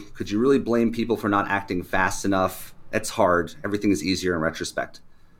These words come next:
But today, right now, we know that this thing is killing us, and yet, yet there continues to be this, this ongoing conversation about whether we should be wearing masks. Um, that is insane. Like, of course we should be wearing masks.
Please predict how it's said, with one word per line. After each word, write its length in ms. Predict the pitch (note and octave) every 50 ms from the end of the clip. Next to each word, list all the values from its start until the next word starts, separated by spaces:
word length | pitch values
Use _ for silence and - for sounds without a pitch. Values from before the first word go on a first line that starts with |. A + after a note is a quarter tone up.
| - _ - - - - - - - -
But 220 | - B2 B2 -
today, 300 | - B2+ A#2+ B2+ C#3 D3+
right 240 | C#3+ A#2 B2+ B2 -
now, 180 | A#2+ B2 A#2+ A2+
we 120 | G#2+ A2
know 120 | A2 A2 G#2
that 160 | G2+ F#2 G2
this 160 | G#2+ G#2 -
thing 160 | - G#2+ G2+
is 100 | F#2 -
killing 340 | - - - G2+ F#2+ G2 G#2
us, 220 | A2 A#2+ A#2 -
and 140 | - - F#2
yet, 220 | F#2+ G2 - - - - - - - -
yet 420 | - F#2+ F#2+ A2+ - - A#2 A#2 A#2
there 80 | B2+ A#2+
continues 520 | - A#2+ G#2+ - - D3+ E3 E3+ D3+ -
to 80 | - F#2
be 120 | F#2 F2+
this, 320 | E2 F2+ E2+ - - - - - -
this 220 | G2 F#2 - - - -
ongoing 500 | - G#2+ A2+ B2 B2+ A#2+ A#2+ A2+ A2 G2+
conversation 640 | G2+ - A2 G2+ G2 F#2+ - - G#2 G2+ - - F#2
about 240 | D#2+ F2 E2 D2
whether 160 | F2+ F2+ F#2+ F#2
we 120 | F2+ E2+
should 180 | - - E2+ E2
be 100 | E2 D#2
wearing 260 | D#2+ E2 D#2 D2 D2+
masks. 540 | D2+ C#2+ D2 D2+ - - - - - - - _ _ - - - _ _ _ - - - - - - - - -
Um, 540 | G2 F#2 F2+ E2+ E2+ E2 D#2+ D#2 D#2 - - - - _ _ _ _ - _ _ _ _ _ _ _ - - - - - - - - - - -
that 220 | B2 B2 D3 C#3+
is 160 | C#3 G#2+ -
insane. 560 | F#2 D#2+ - - G2+ - F2 D#2+ C2+ - - - - - - - - -
Like, 280 | A2+ A2 G#2 - - -
of 140 | C3 B2 -
course 300 | - - D#3 D#3+ D#3+ -
we 60 | G#2+
should 120 | - -
be 80 | F2 E2
wearing 220 | E2 D#2+ D2 -
masks. 520 | C#2 - B1 - - - - - - -